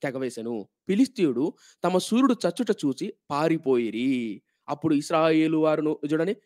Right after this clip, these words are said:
"ఇశ్రాయేలు వారును, యూదా వారును లేచి జయమని అరుచుచు లోయ వరకు, శరాయిము, ఎక్రోను వరకు," చూడండి, "లోయ వరకును, శరాము, ఎక్రోయి-, ఎక్రోను వరకును ఫిలిస్తీయులను తరముగా, ఫిలిస్తీయులు అతలై శరాయిము, ఎక్రోను మార్గము,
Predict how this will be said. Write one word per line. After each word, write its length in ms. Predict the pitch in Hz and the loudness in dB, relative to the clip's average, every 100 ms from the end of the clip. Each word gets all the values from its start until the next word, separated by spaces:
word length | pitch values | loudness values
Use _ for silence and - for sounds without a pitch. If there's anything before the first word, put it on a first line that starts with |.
| - | -12
"ఇశ్రాయేలు 500 | 147 165 160 156 156 | 0 2 4 4 2
వారును, 320 | 156 156 156 | 2 2 0
యూదా 580 | 143 143 160 170 165 160 | 2 2 2 0 0 2
వారును 320 | 156 156 156 | 2 2 0
లేచి 460 | 143 143 170 147 - - _ | 0 -2 -2 -4 -8 -14 _
జయమని 440 | 127 151 175 180 170 | -2 4 4 4 0
అరుచుచు 540 | 147 175 - 143 113 - - | 0 -2 -2 -6 -6 -6 -2
లోయ 240 | 175 165 180 | 4 6 8
వరకు, 360 | 175 175 165 | 6 4 -2
శరాయిము, 600 | 156 160 175 175 170 165 | -4 -2 -2 0 -2 0
ఎక్రోను 400 | 151 - 180 180 | -2 -2 -2 -2
వరకు," 320 | 165 170 175 | -2 -2 -4
చూడండి, 360 | 143 185 202 240 _ _ | -4 -2 -2 -4 _ _
"లోయ 240 | 123 165 185 | 2 4 6
వరకును, 460 | 185 175 165 180 | 4 0 -2 -4
శరాము, 600 | 185 151 175 175 170 190 | -2 -2 0 0 -2 0
ఎక్రోయి-, 540 | 143 151 - 180 165 151 _ _ | 0 -2 0 2 2 -2 _ _
ఎక్రోను 480 | 123 127 139 180 185 | 0 0 0 -2 0
వరకును 340 | 165 175 170 175 | 0 -2 -4 -6
ఫిలిస్తీయులను 520 | 170 170 190 185 175 | -4 -6 -2 0 0
తరముగా, 400 | 160 185 170 147 | 0 -2 -2 -4
ఫిలిస్తీయులు 480 | 156 180 185 180 147 | -2 -4 -2 -2 0
అతలై 420 | 151 196 151 123 _ _ | -2 -4 -4 -4 _ _
శరాయిము, 600 | 160 165 185 170 165 185 | -4 0 2 2 0 -2
ఎక్రోను 380 | 139 156 180 180 | -2 -2 -2 -4
మార్గము, 520 | 160 160 175 185 165 | -2 -4 -4 -6 -8